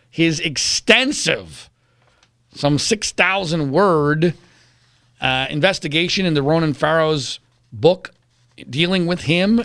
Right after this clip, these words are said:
and an accusation that I do not believe of rape against him by a former N B C, uh, producer. And, uh, we were expecting that that was gonna come out soon.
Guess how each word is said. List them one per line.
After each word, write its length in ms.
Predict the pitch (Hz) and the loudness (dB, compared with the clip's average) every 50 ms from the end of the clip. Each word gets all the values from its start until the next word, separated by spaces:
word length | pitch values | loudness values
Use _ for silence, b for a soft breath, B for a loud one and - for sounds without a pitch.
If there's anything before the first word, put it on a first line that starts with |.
| - - | -2 -4
and 160 | - 143 139 135 | -4 -2 -2 0
an 80 | 135 | 0
accusation 920 | 147 156 143 147 147 139 123 147 160 160 - - 165 160 160 160 156 123 113 | -2 -2 -4 -6 -6 -4 -2 -2 -2 -2 -4 -4 -4 -4 -4 -6 -8 -10 -8
that 120 | 117 120 | -4 -4
I 80 | 127 131 | -2 -2
do 80 | 131 127 | -2 -2
not 200 | 147 143 139 131 | -4 -4 -4 -6
believe 420 | 135 131 131 143 156 175 180 160 | -6 -4 -2 -2 -2 -2 -2 -4
of 200 | 123 117 101 101 | -6 -8 -8 -4
rape 340 | 107 131 147 170 196 - - - | -2 0 0 0 -2 -6 -8 -10
against 440 | 120 104 117 135 156 175 170 - | -8 -4 -4 -2 -2 -4 -6 -6
him 200 | - 196 208 196 | -4 -4 -2 -2
by 140 | 160 131 127 | 0 0 -2
a 40 | 120 | -2
former 400 | 113 139 139 143 143 139 131 123 B B B B B B B B | -2 -2 0 0 0 0 -2 -4 B B B B B B B B
N 160 | 135 147 151 | -2 0 0
B 100 | 147 143 | 0 0
C, 520 | - - - 143 139 143 139 139 143 139 - _ - | -2 -2 0 0 0 0 0 -2 -4 -6 -10 _ -4
uh, 120 | 131 127 | -4 -4
producer. 680 | 127 - 120 117 131 156 170 - - 254 262 277 240 208 - _ _ _ _ B B B B B B B B B B B B B B B - - | -2 -2 0 2 2 2 2 2 2 2 2 2 0 -2 -6 _ _ _ _ B B B B B B B B B B B B B B B -2 -2
And, 560 | 151 151 151 151 151 156 151 151 156 151 - - _ _ | 0 0 0 -2 -2 -2 -4 -4 -6 -8 -10 -12 _ _
uh, 600 | - 156 151 147 147 147 147 147 143 143 139 135 - - 131 | -4 -2 0 0 0 0 -2 -2 -4 -4 -6 -10 -14 -16 -16
we 220 | 135 135 147 156 160 | -10 -4 -2 -2 -2
were 400 | 151 147 151 147 147 147 143 143 | -2 0 0 0 2 0 0 -2
expecting 840 | 135 - - - - - - 175 202 - - 269 247 254 285 277 | -4 -4 -4 -4 -2 0 0 0 0 -2 -4 -2 0 2 2 2
that 160 | 247 165 127 135 | 2 0 0 0
that 200 | 160 165 - 160 | 0 0 0 -2
was 120 | 160 139 | -2 -2
gonna 160 | 147 160 151 | 0 -2 -2
come 200 | - - 156 156 | 0 0 0 2
out 420 | 156 165 175 185 190 185 - - - _ _ _ _ _ _ _ | 2 0 0 -2 -6 -10 -12 -20 -20 _ _ _ _ _ _ _
soon. 800 | - - - - - 196 220 254 294 339 381 381 330 240 - | -6 -4 -2 2 2 4 4 4 4 2 2 0 0 -2 -2